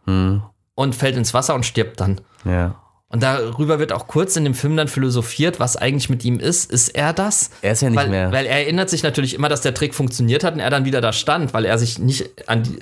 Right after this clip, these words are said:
Speaker 2: nicht als die Person erinnert, die gestorben ist.
Speaker 1: Ja.
Speaker 2: Weil der Klon ist halt innerhalb von einer Sekunde entstanden und
Speaker 1: Hm.
Speaker 2: hat dann auch genau dieselben Erinnerungen.
Speaker 1: Wow.
Speaker 2: Also das ist ziemlich düster und er sagt auch irgendwann mal, er hat, er hofft,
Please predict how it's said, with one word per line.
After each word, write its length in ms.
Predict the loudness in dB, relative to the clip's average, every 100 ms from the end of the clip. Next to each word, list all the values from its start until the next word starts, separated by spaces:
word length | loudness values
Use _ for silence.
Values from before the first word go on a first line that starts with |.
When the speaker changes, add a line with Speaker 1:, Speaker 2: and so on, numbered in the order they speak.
| -2
Speaker 2:
nicht 220 | 0 2
als 220 | 0 -2 -2
die 100 | 0
Person 300 | 0 2 0
erinnert, 260 | 0 0
die 40 | 0
gestorben 520 | 0 2 2 2 0
ist. 260 | -2 -2 0
Speaker 1:
Ja. 420 | 2 2 0 -2
Speaker 2:
Weil 180 | 0 0
der 80 | 0
Klon 240 | 0 0
ist 100 | 0
halt 140 | 0 0
innerhalb 260 | 0 0
von 140 | 0 0
einer 80 |
Sekunde 340 | 0 0 0 2
entstanden 480 | 0 0 0 -2 -2
und 340 | 0 -2 0
Speaker 1:
Hm. 180 | 0 2
Speaker 2:
hat 140 | 2 2
dann 100 | 0
auch 120 | 0
genau 200 | 0 2
dieselben 320 | 2 2 0
Erinnerungen. 480 | 0 0 0 0 -2 -6 -18 -20 -20 -6
Speaker 1:
Wow. 560 | -2 -2 -2 -4 -6 -10 -16 _ _
Speaker 2:
Also 260 | -2 2
das 100 | 2
ist 160 | 2 0
ziemlich 340 | 2 2 0
düster 360 | -2 -2 0 0
und 80 | 2
er 100 | 2
sagt 320 | 2 0 0
auch 100 | 0
irgendwann 300 | 0 2 2
mal, 140 | 2
er 80 | 2
hat, 240 | 0 -4 -4
er 120 | 0
hofft, 300 | 0 -2